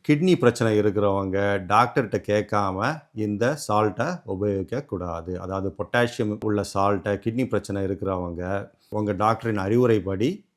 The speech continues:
உபயோகிக்க வேண்டும். அடுத்து வெயிட் லாஸ். உங்க, அ, உடம்பு எடையை குறைச்சிங்கன்னா, அதாவது ஒரு கிலோகிராம் குறைச்சிங்கன்னா, ஒரு மில்லிமீட்டர் பி பி உங்களுக்கு குறையும். அதனால,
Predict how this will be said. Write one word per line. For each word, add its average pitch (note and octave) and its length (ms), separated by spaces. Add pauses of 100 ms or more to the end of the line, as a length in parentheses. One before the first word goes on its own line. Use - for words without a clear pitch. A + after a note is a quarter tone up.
(320)
உபயோகிக்க G2 520
வேண்டும். F2 500 (320)
அடுத்து A2+ 880 (300)
வெயிட் C3+ 420
லாஸ். F#2+ 520 (800)
உங்க, G#2+ 560 (220)
அ, A2+ 160
உடம்பு C#3 720
எடையை C#3 480
குறைச்சிங்கன்னா, G2+ 920
அதாவது G2+ 380
ஒரு C3 360
கிலோகிராம் B2 680
குறைச்சிங்கன்னா, G2+ 760
ஒரு A#2 260
மில்லிமீட்டர் A#2 680
பி G2+ 180
பி E3 400
உங்களுக்கு G2 600
குறையும். F2 600 (600)
அதனால, A2 760